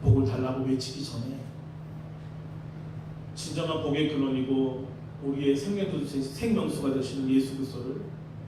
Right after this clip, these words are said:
육신의 눈이 아닌 영의 눈으로 볼 수 있는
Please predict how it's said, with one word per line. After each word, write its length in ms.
육신의 380
눈이 400
아닌 400
영의 300
눈으로 240
볼 180
수 140
있는 400